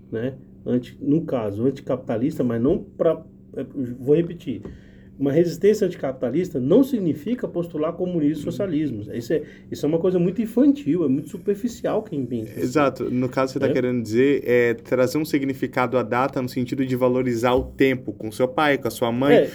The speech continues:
Speaker 1: se é
Speaker 2: com a
Speaker 1: dia,
Speaker 2: família
Speaker 1: se é dia
Speaker 2: e
Speaker 1: da família, né? Ou seja, dia da mãe, né?
Speaker 2: Que
Speaker 1: Dia
Speaker 2: impor-
Speaker 1: das mães, no caso, dia das mães. Então é pra você, um dia pra você dedicar, pelo menos, né?
Speaker 2: É.
Speaker 1: Um pouco mais, que esse dia tem que ser todo dia,
Speaker 2: Sim.
Speaker 1: mas assim,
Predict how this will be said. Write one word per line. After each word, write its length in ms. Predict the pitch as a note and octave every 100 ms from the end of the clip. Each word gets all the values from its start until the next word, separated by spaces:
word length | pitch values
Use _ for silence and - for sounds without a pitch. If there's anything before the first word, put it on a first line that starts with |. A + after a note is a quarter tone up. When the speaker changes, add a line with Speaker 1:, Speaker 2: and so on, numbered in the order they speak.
| -
Speaker 1:
se 100 | F3+
é 80 | C#4
Speaker 2:
com 80 | G3+
a 40 |
Speaker 1:
dia, 100 | G3+
Speaker 2:
família 500 | - E3 D3 E3 F#3+
Speaker 1:
se 60 | G#3
é 80 | A#3
dia 140 | E3+
Speaker 2:
e 20 |
Speaker 1:
da 100 | F3+
família, 560 | E3 E3+ D3+ G#3+ F3+ B2+
né? 120 | C#3+
Ou 80 | D#3+
seja, 320 | - D3+ A2+
dia 160 | A2+ C#3
da 140 | B2+
mãe, 320 | A#2 D#3+ E3 A2
né? 240 | C#3 E3+ -
Speaker 2:
Que 120 | -
Speaker 1:
Dia 80 | D3
Speaker 2:
impor- 100 | D3
Speaker 1:
das 140 | C3+ A2+
mães, 260 | D3 D3
no 60 | A#2
caso, 300 | A#2+ E3+ D3
dia 100 | A#2+
das 180 | B2 A2
mães. 300 | D3 G3+ B2+
Então 220 | B2 E3
é 20 |
pra 140 | G#3 A#3
você, 440 | G#3 E3+ F#3 A#3+ - - -
um 120 | F3
dia 220 | C#3 D3
pra 120 | A#3+ A3
você 200 | F#3+ G#3+
dedicar, 580 | A3+ F3+ F3 E3+ A3
pelo 260 | A#3+ G#3 G3+
menos, 400 | F3 A#3+ G#3 C3
né? 220 | D3+ G#3+ F#3
Speaker 2:
É. 120 | C3
Speaker 1:
Um 120 | C#3+
pouco 320 | C3+ F#3 F#3
mais, 460 | C#3+ F#3 A#3 C#3 -
que 180 | - A#2 -
esse 220 | B2+ C#3
dia 160 | A#2+
tem 140 | C#3+ C#3
que 80 | -
ser 120 | E3+
todo 240 | D#3 B2
dia, 380 | A2+ E3 B3 - - -
Speaker 2:
Sim. 180 | D3+ C3+
Speaker 1:
mas 200 | C#3+ D3
assim, 300 | D3+ F#3